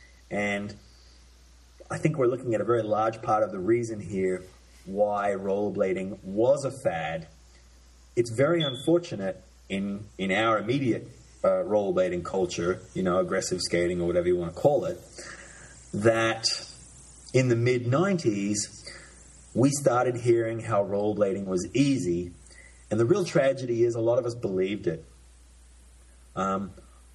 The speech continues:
it was just what needed to be said to win the war. And they did win the war, you know. But the fact they were able to convince rollerbladers that rollerblading was easy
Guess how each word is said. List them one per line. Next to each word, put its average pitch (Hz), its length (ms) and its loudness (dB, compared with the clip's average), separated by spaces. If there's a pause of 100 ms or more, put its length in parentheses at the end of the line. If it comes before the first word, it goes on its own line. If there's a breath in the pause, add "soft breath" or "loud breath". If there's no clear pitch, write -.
(580)
it 135 120 -2
was 131 120 2
just 165 220 4
what 139 180 2
needed 127 340 -2
to 123 100 -2
be 113 120 0
said 110 560 2
to 113 100 -8
win 113 200 0
the 98 80 -2
war. 90 420 -2 (140)
And 120 420 0 (280)
they 165 120 4
did 180 200 -2
win 104 180 2
the 95 60 -6
war, 80 320 -2 (200)
you 104 100 -6
know. 98 240 -2 (540 loud breath)
But 131 160 4
the 127 60 -6
fact 175 300 0
they 147 100 0
were 139 120 2
able 135 180 2
to - 100 -14
convince 160 500 0
rollerbladers 123 600 0
that - 180 -4
rollerblading 127 480 -2
was 107 220 -8
easy 120 500 -2